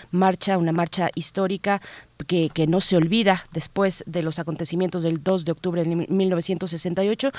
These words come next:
y ahí, pues, el, eh, Centro Cultural, eh, Centro Cultural Universitario Tlatelolco, pues, ha dejado para nosotros un memorial muy importante,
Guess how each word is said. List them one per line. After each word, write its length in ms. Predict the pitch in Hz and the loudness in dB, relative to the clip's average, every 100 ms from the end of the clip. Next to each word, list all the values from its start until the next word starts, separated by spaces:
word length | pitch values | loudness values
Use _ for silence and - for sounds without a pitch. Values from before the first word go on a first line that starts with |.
| - - | -12 -4
y 120 | 180 | 2
ahí, 200 | 175 208 | 4 2
pues, 300 | 220 214 208 | 0 0 2
el, 300 | 196 208 196 - | 0 0 -2 0
eh, 360 | 175 165 160 | 2 4 2
Centro 380 | 160 214 185 208 | 2 0 2 0
Cultural, 640 | - 180 175 180 190 196 - - - - | 0 -4 0 2 4 2 -2 -16 -18 -2
eh, 200 | 180 175 | 2 2
Centro 300 | 226 208 208 | 2 2 2
Cultural 360 | 190 185 190 | 2 6 6
Universitario 520 | 196 180 180 - 202 190 | 6 4 2 2 2 4
Tlatelolco, 560 | 185 180 180 185 214 | 0 2 0 2 -2
pues, 360 | - 170 - - | 0 -2 -2 -2
ha 200 | - 185 | 0 2
dejado 440 | 180 165 190 185 185 | 2 0 0 2 2
para 220 | 170 165 | 2 0
nosotros 480 | 165 190 202 190 - - - - | 0 -2 -2 -2 -4 -16 -18 -2
un 340 | 196 202 196 | 4 4 4
memorial 680 | 208 196 185 180 196 202 190 | 4 4 6 6 6 6 4
muy 340 | - 202 220 247 | 2 2 4 2
importante, 540 | 202 180 165 202 196 | 0 -2 -2 -4 -2